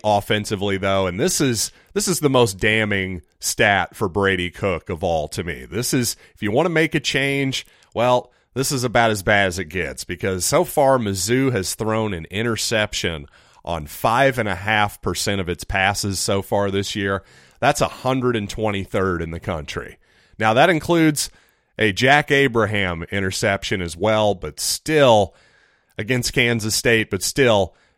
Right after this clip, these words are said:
Brady Cook so far with six interceptions, obviously two big ones against Florida.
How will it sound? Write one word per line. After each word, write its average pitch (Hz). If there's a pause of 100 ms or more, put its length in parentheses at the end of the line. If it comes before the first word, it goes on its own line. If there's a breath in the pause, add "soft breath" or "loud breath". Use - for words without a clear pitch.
Brady 127
Cook 131
so 113
far 113
with 87
six -
interceptions, 113
obviously 101
two 135
big 110
ones 101
against 95
Florida. 107